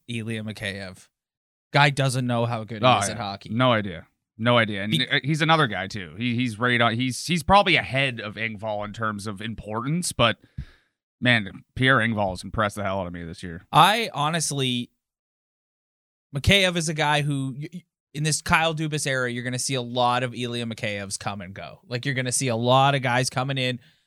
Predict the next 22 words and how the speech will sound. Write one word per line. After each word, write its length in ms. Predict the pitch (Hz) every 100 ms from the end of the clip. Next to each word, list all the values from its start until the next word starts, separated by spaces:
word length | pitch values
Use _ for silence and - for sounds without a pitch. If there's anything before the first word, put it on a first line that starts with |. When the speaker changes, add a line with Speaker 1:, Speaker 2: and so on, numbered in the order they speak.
| _
Speaker 1:
signing, 460 | - - 127 131 131 - -
like 120 | 139
Michael 280 | 165 170 180
Bunting 380 | 156 156 147 107
in 80 |
a 40 | 104
couple 260 | 120 107
years, 300 | 101 87 -
like, 140 | 117 110
signing 400 | - 131 135 139
for, 500 | - 131 127 123 - -
like, 200 | 127 110 - _ _ _ _ _ _ _ _ _ _ _ - -
a 80 | 117
minimal 460 | 135 160 165 156
amount 280 | 143 135 135
of 80 | 120
money 260 | 123 113 120
by 180 | 120 120
N 100 | 123
H 160 | 117
L 120 | 113 113
standards 540 | - 92 98 107 -